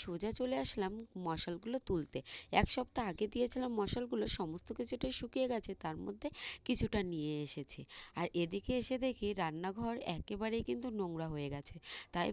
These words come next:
ভাবলাম কাঠগুলো একটু গুছিয়ে রেখে দিই। যে সমস্ত কাঠগুলো একটু ভারী রয়েছে, তো সেগুলো একটু রোদ্দুরের দিকে সরিয়ে দেবো, কারণ ওই ভারী ভারী কাঠগুলো তো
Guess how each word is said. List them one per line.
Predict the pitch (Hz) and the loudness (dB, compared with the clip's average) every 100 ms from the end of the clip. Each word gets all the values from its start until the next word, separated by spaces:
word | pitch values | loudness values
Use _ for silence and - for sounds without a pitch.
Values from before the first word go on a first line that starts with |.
| - | 2
ভাবলাম | 233 254 233 202 - | 0 2 0 0 -2
কাঠগুলো | 175 156 - 233 233 | -2 -2 -2 2 2
একটু | 208 - 339 - - 196 | 2 0 -2 -4 -10 -4
গুছিয়ে | 196 208 - 220 180 | 0 4 6 6 2
রেখে | 151 156 | -2 -4
দিই। | 151 147 | -6 -2
যে | 170 - | 0 0
সমস্ত | 214 226 - 262 | -2 -6 -6 -4
কাঠগুলো | 226 226 220 240 | -4 -4 -2 -2
একটু | 247 262 220 | -2 -4 -4
ভারী | 180 196 240 | -4 -4 -2
রয়েছে, | 233 202 - 214 - - - | -2 -2 -4 -6 -10 -10 -2
তো | - | 4
সেগুলো | - - 180 202 254 | 6 6 2 0 0
একটু | 247 - 214 | 0 0 0
রোদ্দুরের | 180 - 190 214 202 | 0 -2 -2 -2 -2
দিকে | 240 277 - | -4 0 0
সরিয়ে | 214 170 160 | 0 0 -2
দেবো, | 147 139 143 | -2 -6 -6
কারণ | 160 170 | -6 -4
ওই | 190 185 | -4 -4
ভারী | 170 147 147 | -8 -8 -6
ভারী | 196 220 | -6 -4
কাঠগুলো | 208 202 - 220 | -4 -6 -4 -4
তো | 233 | -4